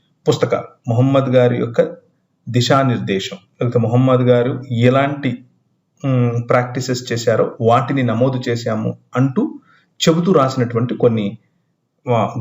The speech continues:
గాథలు, కథలు, సూక్తులు వగైరా వగైరా. అయితే అబ్దుల్లా, ఆ, అబ్దుల్లా ఇబ్న్ ఉమర్ గారు ఏమంటున్నారు అనంటే, అల్లా గారితో,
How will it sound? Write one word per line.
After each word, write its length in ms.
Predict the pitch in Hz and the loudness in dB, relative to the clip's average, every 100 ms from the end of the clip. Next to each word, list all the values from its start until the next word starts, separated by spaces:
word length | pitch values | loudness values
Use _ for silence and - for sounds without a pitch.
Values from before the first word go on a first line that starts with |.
| 107 | 0
గాథలు, 560 | 110 123 127 156 160 - | 2 2 2 0 -2 -2
కథలు, 480 | 110 - 120 156 - _ _ _ _ _ _ _ _ _ _ _ _ - | -2 -2 -4 -4 -8 _ _ _ _ _ _ _ _ _ _ _ _ -20
సూక్తులు 720 | - 156 156 - 143 151 - | -6 0 0 0 -2 -2 -2
వగైరా 280 | 117 107 104 | -2 0 0
వగైరా. 300 | 92 90 - - _ _ _ _ _ _ _ _ - | 0 -4 -12 -18 _ _ _ _ _ _ _ _ -4
అయితే 400 | 123 123 - - - _ _ - _ - | -2 0 -2 -6 -20 _ _ -20 _ -4
అబ్దుల్లా, 680 | 120 147 147 127 120 - - | 0 2 4 4 2 -8 -2
ఆ, 220 | 117 120 | 0 2
అబ్దుల్లా 420 | 117 131 165 165 139 | 0 0 2 2 0
ఇబ్న్ 340 | 127 113 120 - _ _ _ | -2 -2 -4 -10 _ _ _
ఉమర్ 220 | 127 175 180 | 2 2 4
గారు 340 | 127 98 - - _ 120 | 0 0 -6 -20 _ 0
ఏమంటున్నారు 520 | 117 113 101 104 98 | 0 0 0 -2 -2
అనంటే, 420 | 95 95 95 330 - _ _ _ - | -2 -2 -2 -2 -6 _ _ _ -6
అల్లా 200 | 104 110 | -2 0
గారితో, 540 | 110 107 98 - 160 | 2 0 0 -2 -4